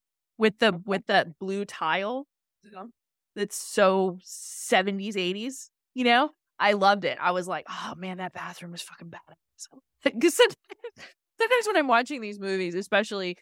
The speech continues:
Speaker 1: I will focus in on scenery stuff because there's, there's something about the scenery that sets that mood. It's almost like if I don't have a soundtrack, which I felt like this movie really did not have a soundtrack.
Speaker 2: Oh.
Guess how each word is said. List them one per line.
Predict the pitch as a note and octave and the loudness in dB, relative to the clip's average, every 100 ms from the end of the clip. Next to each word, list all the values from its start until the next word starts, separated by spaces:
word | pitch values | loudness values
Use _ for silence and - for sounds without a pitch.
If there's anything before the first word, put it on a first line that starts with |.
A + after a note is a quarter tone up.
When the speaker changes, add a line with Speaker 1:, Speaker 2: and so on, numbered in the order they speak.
| _ _ - | _ _ 2
Speaker 1:
I | G#3 | 4
will | C4 A#3 | 4 0
focus | - G#3+ G#3+ G#3+ G3+ | 0 -2 0 -6 -8
in | G3 | -6
on | F3+ E3+ | -6 -6
scenery | - F3+ F#3 F#3 G#3+ | -8 -8 -6 -6 -4
stuff | G#3+ G#3 G#3 - | 0 0 -2 -8
because | F#3+ G3+ F3 E3 E3 - | -6 -2 -2 -4 -8 -6
there's, | F3+ F3 - | -4 -4 -6
there's | F3+ - | -8 -4
something | A#3+ A3+ A#3+ | -4 -2 2
about | G3 F3 | 4 4
the | F3+ | 2
scenery | - F#3 F#3 F3 | -4 -6 -4 -2
that | E3 | -2
sets | E3+ D#3+ - | -4 -2 -2
that | C#3+ | -2
mood. | D#3 D#3+ E3+ E3 | -2 -4 -2 -2
It's | E3 | -2
almost | F3 F3 F3 | -2 -2 -2
like | D#3+ | -4
if | D#3+ | -2
I | E3 | -2
don't | D#3+ | -2
have | F3+ F3 E3+ D#3+ | -2 0 0 -2
a | D#3 | -10
soundtrack, | - D3 D#3+ G3+ F#3+ F#3+ - | -6 -4 -4 0 0 0 -2
which | E3+ | -4
I | - - | -4 2
felt | D#4 A3 | 6 6
like | F#3+ F#3+ | 6 0
this | F3+ | -6
movie | F#3+ F3+ E3 | -6 -6 -6
really | D#3 D#3+ D3 | -4 -2 -2
did | C3+ C#3+ | -4 -8
not | C#3 B2+ - | -6 -8 -10
have | C3+ C3 | -12 -12
a | |
soundtrack. | - C3 C3 - - - _ _ _ _ - A3 - | -12 -12 -12 -16 -18 -20 _ _ _ _ -16 -12 -4
Speaker 2:
Oh. | F3 | -4